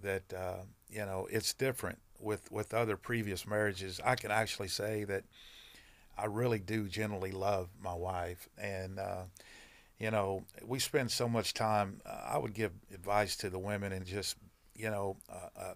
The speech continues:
a, a virtuous, godly woman. Try to strive to be a very, a woman that just, you know, doesn't, uh, buy into, uh, arguments and wanna keep it up, and, you know, just be the, the one, uh, that, that says, "You know what? I'm not gonna argue with you. I'm gonna walk away,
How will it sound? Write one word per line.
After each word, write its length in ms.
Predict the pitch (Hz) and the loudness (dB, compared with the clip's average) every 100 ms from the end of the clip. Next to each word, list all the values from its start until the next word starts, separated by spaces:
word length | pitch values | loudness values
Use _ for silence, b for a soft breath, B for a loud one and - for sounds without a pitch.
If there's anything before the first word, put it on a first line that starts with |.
| - | -10
a, 40 | 92 | -4
a 20 | |
virtuous, 540 | 117 123 120 110 95 | 2 4 4 -2 -2
godly 320 | - 117 113 | 2 4 4
woman. 400 | 101 113 110 104 - b b b - | 4 2 2 -2 -6 b b b 2
Try 200 | 135 127 | 6 6
to 60 | |
strive 420 | - 120 117 117 | 6 8 8 8
to 100 | 104 | 4
be 240 | 98 107 104 | 0 2 4
a 180 | 92 87 b b b - | 2 -2 b b b -4
very, 400 | 104 110 101 101 - - | 2 4 2 -2 -12 -18
a 60 | |
woman 360 | 92 117 107 104 | -2 0 2 0
that 140 | 104 | -2
just, 320 | - 117 - - _ _ | 0 2 0 -2 _ _
you 140 | - 117 | -2 0
know, 160 | 107 | 0
doesn't, 480 | 98 127 131 113 98 - | 2 2 2 2 0 -6
uh, 240 | 104 101 | -6 -6
buy 280 | 95 113 113 | 2 4 6
into, 640 | 110 110 92 113 101 98 - - | 6 2 2 -2 0 -2 -6 -6
uh, 160 | 107 101 | -4 2
arguments 600 | 110 110 104 101 101 - | 4 4 2 -4 -2 -2
and 80 | 107 | 2
wanna 180 | 110 101 | 2 2
keep 300 | - 120 110 | 0 -2 0
it 80 | 101 | 2
up, 260 | 107 107 98 | 2 2 -4
and, 220 | 92 90 B B B B B B - | -8 -10 B B B B B B -6
you 100 | 107 | 2
know, 160 | 104 | 2
just 260 | 98 131 - | 2 0 0
be 120 | 151 | 0
the, 220 | 123 90 90 - - | 2 0 -2 -12 -12
the 120 | 98 | -8
one, 580 | 92 98 123 123 95 98 - - | -6 2 4 4 0 -6 -14 -8
uh, 300 | 104 101 98 | 0 2 2
that, 240 | 98 101 - - | 0 -2 -4 -8
that 180 | 104 98 | -6 -2
says, 240 | - 98 | 0 0
"You 120 | 139 151 | 2 2
know 100 | 139 | 4
what? 160 | 147 | 4
I'm 120 | 143 | 4
not 140 | 147 123 | 2 2
gonna 140 | 117 | 2
argue 380 | 113 135 110 104 | 4 4 4 0
with 120 | 98 | -2
you. 180 | 95 95 | -2 0
I'm 80 | 120 | 0
gonna 120 | 110 | 2
walk 300 | 95 123 131 | 6 6 6
away, 400 | 127 123 123 123 | 4 4 4 0